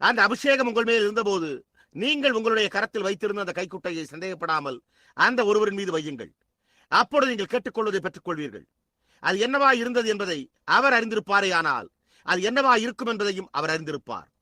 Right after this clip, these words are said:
சந்தேகப்படாதீர்கள், போய் விசுவாசியுங்கள். ஐயா, நீங்கள் எப்படி இருக்கிறீர்கள்? நாம் ஒருவருக்கொருவர் அந்நியர்களா இருக்கிறோம் என்று நான் நினைக்கிறேன். நாம் அந்நியர்களா இருக்கிறோம்.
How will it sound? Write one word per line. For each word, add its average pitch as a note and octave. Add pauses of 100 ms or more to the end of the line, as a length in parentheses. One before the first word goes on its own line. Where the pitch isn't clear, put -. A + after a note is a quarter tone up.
(300)
சந்தேகப்படாதீர்கள், F#3 (300)
போய் C4+
விசுவாசியுங்கள். D#3 (420)
ஐயா, G#3+ (600)
நீங்கள் G3
எப்படி A3
இருக்கிறீர்கள்? G#3+ (1040)
நாம் E3
ஒருவருக்கொருவர் G#3
அந்நியர்களா E3
இருக்கிறோம் D#3
என்று C3+ (100)
நான் B2+
நினைக்கிறேன். A#2 (760)
நாம் A3
அந்நியர்களா F#3
இருக்கிறோம். C3